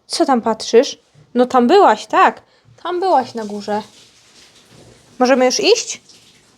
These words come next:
Tak? Wychodzimy ze stajni? Powiedz, jaką masz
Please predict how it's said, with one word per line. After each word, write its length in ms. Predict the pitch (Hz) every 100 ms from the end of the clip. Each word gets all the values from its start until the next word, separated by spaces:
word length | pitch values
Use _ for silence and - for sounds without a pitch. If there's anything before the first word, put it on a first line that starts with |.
| _ _ _ _ -
Tak? 280 | 320 453 - _ _ _ -
Wychodzimy 420 | 277 277 277 277
ze 100 | 247
stajni? 420 | - 277 277 330 440 - - -
Powiedz, 280 | 294 311 254
jaką 180 | 254 226
masz 220 | 220 208